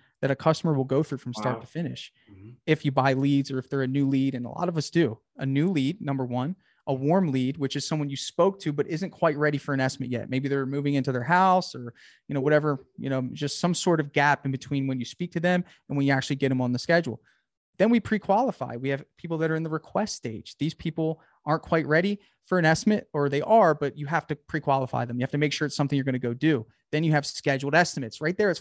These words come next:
Speaker 1: four stages before you even meet someone,
Speaker 2: Yeah.
Speaker 1: right? Then we have the draft stage. Sometimes it takes us a little while to get quote for material, or, you know, so we have to keep a stage just for those people that we're waiting to send it to.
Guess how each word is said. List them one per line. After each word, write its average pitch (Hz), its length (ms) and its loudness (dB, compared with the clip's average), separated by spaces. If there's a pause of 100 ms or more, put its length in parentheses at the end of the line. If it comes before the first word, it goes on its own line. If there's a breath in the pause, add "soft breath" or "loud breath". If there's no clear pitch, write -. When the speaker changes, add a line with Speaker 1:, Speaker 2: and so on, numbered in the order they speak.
Speaker 1:
four 240 160 2
stages 214 420 2
before 170 280 -6
you 165 80 -2
even 143 180 -2
meet 147 160 -2
someone, 117 320 -8 (300 soft breath)
Speaker 2:
Yeah. - 120 -10
Speaker 1:
right? 160 220 2 (380 soft breath)
Then 185 100 0
we 196 80 0
have 175 100 0
the 151 80 -2
draft 151 380 2
stage. 120 400 -6
Sometimes 170 380 -2
it 165 80 -12
takes 170 260 -2
us 160 120 -10
a 151 40 -10
little 135 160 0
while 123 260 0
to 120 60 -6
get 127 300 -6
quote 139 280 0
for 139 220 -2
material, 143 560 4
or, 113 340 -8
you 139 120 -6
know, 131 120 -2
so - 140 -8
we 139 60 4
have 139 100 2
to - 80 -4
keep - 200 -4
a 143 40 -4
stage 147 400 0
just - 240 -4
for 156 80 -2
those 147 180 0
people 147 280 -2
that 135 100 2
we're 139 60 -2
waiting 143 340 -2
to 143 60 -2
send 180 240 -2
it - 80 -10
to. 117 200 -8